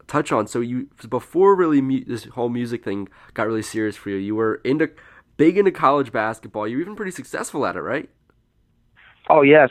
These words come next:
Speaker 2: So, um, uh, basketball was huge for me. Played, uh,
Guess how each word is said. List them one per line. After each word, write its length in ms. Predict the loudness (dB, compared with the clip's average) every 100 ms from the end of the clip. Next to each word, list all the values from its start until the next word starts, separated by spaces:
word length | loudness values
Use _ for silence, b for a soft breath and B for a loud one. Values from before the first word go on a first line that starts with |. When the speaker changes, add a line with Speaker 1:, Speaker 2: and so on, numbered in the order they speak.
| 2
Speaker 2:
So, 220 | -2 -2
um, 240 | -2 -6 -10 _ _ _ _ _ _ -2
uh, 160 | -2
basketball 440 | 4 4 4 -2 -2
was 100 | -2
huge 200 | -8 -8
for 60 | -8
me. 100 | -12
Played, 340 | -4 0 2 2
uh, 200 | 0